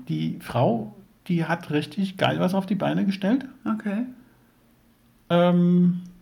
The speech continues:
Speaker 1: und natürlich auch mal fotografieren. Ey, wenn schon, dann richtig, ne? Ähm, wer wären das noch? Eben hatte ich noch wen im Kopf.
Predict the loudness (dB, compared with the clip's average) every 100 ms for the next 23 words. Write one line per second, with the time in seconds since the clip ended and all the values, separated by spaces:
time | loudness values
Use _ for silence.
0 | _ _ _ -6 2 4 6 6 4 4
1 | 6 6 6 2 0 -4 2 4 4 2
2 | -2 -4 -18 -20 _ _ _ _ 4 6
3 | 8 6 6 4 4 4 4 4 4 4
4 | 2 -8 -18 -20 -20 -20 _ _ _ -2
5 | 4 6 6 4 4 2 0 -4 -20 -20
6 | -20 -20 -14 0 4 4 4 2 0 -4
7 | -6 -20 _ _ -2 0 -2 -2 -4 -2
8 | -4 -2 -4 -6